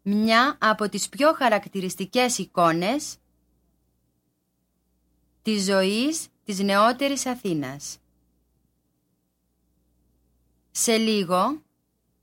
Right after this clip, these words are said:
οι δημόσιες υπηρεσίες,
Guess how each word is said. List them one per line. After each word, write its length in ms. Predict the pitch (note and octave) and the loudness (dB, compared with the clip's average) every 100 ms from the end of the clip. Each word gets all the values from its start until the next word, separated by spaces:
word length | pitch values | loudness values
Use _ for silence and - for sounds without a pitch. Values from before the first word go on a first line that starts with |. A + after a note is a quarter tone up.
| _ _ _ _ _ _ _ _ _ _ _ | _ _ _ _ _ _ _ _ _ _ _
οι 160 | - G#3+ | -4 -2
δημόσιες 580 | G3+ G#3 A#3+ D4 F4+ E4+ | 0 4 4 4 0 0
υπηρεσίες, 1080 | D#4+ A3 F#3 F3 - E3 D3 E3 A#3 - | 0 0 0 -2 -4 -4 -4 -6 -8 -12